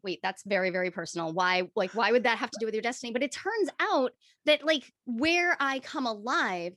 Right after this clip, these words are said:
is talking about and thinking about sex and how we relate to each other. And so all those years that I was settling for this, like, perfectly acceptable, eh, sex, I was actively suppressing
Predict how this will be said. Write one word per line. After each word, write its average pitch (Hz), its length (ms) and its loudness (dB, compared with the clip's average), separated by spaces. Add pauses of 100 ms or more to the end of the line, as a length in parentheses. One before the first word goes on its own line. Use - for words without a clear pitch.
is 277 200 0
talking 285 500 -2
about 277 420 2
and 214 220 -4
thinking 285 320 -2
about 233 560 0
sex - 480 -2
and 202 100 -6
how 208 140 -6
we 196 160 -6
relate 247 340 -2
to 302 140 -6
each 269 160 -4
other. 247 400 -2 (420)
And 302 180 6
so 294 240 2
all 311 220 2
those 370 220 -2
years 330 220 -6
that 277 100 0
I 226 80 4
was 220 200 -2
settling 233 640 0
for 226 100 -6
this, 208 240 -6
like, 202 200 -2 (160)
perfectly 311 560 0
acceptable, 214 840 -2 (220)
eh, 262 300 -2 (500)
sex, - 640 -2 (440)
I 339 100 2
was 339 140 2 (160)
actively 302 640 -2
suppressing 208 880 -2